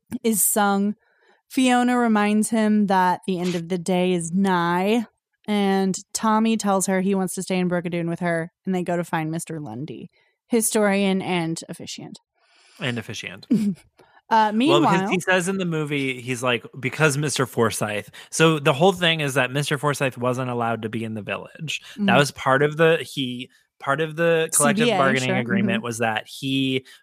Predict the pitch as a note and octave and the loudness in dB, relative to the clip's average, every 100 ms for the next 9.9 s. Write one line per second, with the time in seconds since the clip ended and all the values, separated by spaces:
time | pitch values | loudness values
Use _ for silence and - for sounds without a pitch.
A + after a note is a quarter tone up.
0 | _ - D3 D3+ D#3+ D#3 - E3 D#3 C3+ | _ 2 6 8 6 2 -4 2 4 4
1 | B2+ C3 B2 D3 E3+ - E3 - D3 C3+ | 4 0 -2 -6 -6 -2 -2 -2 -8 0
2 | B2 B2 C#3+ A#2+ A2 A#2+ B2+ B2 G#2 - | 2 2 0 0 -2 -2 -2 0 -4 -2
3 | E3 C#4 C#4+ B3 F#3+ G3 C4 G3 A3+ - | 0 0 0 0 -2 -4 -4 -2 -4 -8
4 | - - G3+ F3+ E3+ D#3 D3 C#3 C3+ D#3 | -18 -6 -2 0 2 2 0 -2 -2 2
5 | E3 F3+ F#3+ E3 D#3+ D#3 D#3 D#3 C#3+ D3 | 4 6 4 6 6 8 6 4 0 2
6 | C#3+ C#3+ C#3+ C3+ C3 C3 C3 - C#3 C3 | 4 4 2 2 2 2 -2 -6 -4 -2
7 | B2+ C3 A#2+ A#2 A2+ A2+ - - B2+ B2 | 0 -2 0 0 0 -4 -8 -8 0 2
8 | A2+ - - C3 C3 B2 - A#2+ A#2+ A#2 | 2 -6 -6 2 4 4 2 0 4 4
9 | A2+ A2 G#2 A2 A2+ G2+ G#2 B2+ A#2+ | 4 -2 -4 -6 -6 -6 -6 -8 -10